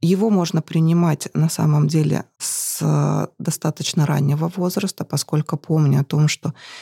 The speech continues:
дети у нас очень плохо питаются, а подростки совсем склонны к углеводному питанию, и белка мало,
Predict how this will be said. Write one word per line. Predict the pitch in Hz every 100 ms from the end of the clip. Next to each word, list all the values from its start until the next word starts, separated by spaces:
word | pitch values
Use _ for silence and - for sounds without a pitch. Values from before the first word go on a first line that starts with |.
| -
дети | - 156 156 -
у |
нас | 135 127 -
очень | 117 110
плохо | - 117 -
питаются, | 120 113 - 151 139 -
а |
подростки | - 120 139 127 - 143 - - -
совсем | - - 160 - - 127 -
склонны | 147 - 135 127 -
к |
углеводному | 139 139 143 139 131 131 135 139
питанию, | - - 196 214 170 -
и | - 147
белка | 139 143 - - 139
мало, | - 156 196 185